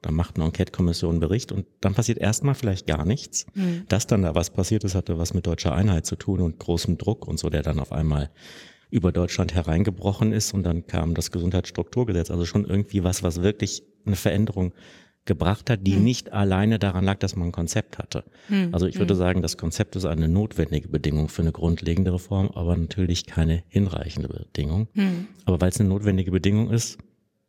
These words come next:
Speaker 1: ist es gar nicht falsch, dran zu arbeiten, ohne die Erwartung zu haben, dass es übermorgen umgesetzt wird.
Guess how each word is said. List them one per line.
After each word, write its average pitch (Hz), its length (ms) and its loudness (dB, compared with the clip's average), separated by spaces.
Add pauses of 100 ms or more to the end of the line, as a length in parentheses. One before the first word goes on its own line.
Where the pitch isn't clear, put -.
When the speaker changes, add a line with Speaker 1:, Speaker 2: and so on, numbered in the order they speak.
(140)
Speaker 1:
ist 92 140 0
es - 160 -2
gar 87 140 2
nicht 95 180 0
falsch, 90 240 -2
dran 87 200 -2
zu - 140 -4
arbeiten, 73 420 -2
ohne 80 260 0
die - 100 -2
Erwartung 78 460 -2
zu - 100 -2
haben, 78 140 0
dass 73 120 -2
es 80 120 -6
übermorgen 71 400 0
umgesetzt 64 520 -6
wird. - 140 -12